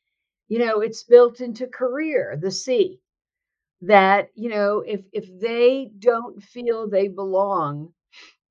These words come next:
they're not gonna grow their career in your o-, organization, et cetera.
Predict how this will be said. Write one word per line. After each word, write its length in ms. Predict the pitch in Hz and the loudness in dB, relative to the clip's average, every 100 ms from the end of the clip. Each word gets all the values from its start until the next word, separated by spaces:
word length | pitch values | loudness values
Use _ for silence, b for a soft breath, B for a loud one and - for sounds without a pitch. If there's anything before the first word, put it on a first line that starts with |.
| - | -2
they're 140 | 233 | 0
not 240 | 240 233 233 | 2 -2 -4
gonna 220 | 233 214 | -8 -6
grow 280 | 208 208 196 | -2 0 0
their 220 | 196 185 | -4 -6
career 840 | - 190 185 185 165 143 147 - _ | -10 -10 -4 -2 -2 -2 -4 -10 _
in 200 | 202 190 | -2 -2
your 460 | 185 180 180 175 175 - | -2 -4 -4 -4 -6 -6
o-, 180 | 185 - | -10 -6
organization, 920 | 180 170 170 165 165 156 156 143 135 | -6 -4 -8 -8 -8 -8 -10 -16 -14
et 160 | 165 143 | -16 -8
cetera. 460 | 170 156 - - | -6 -6 -10 -16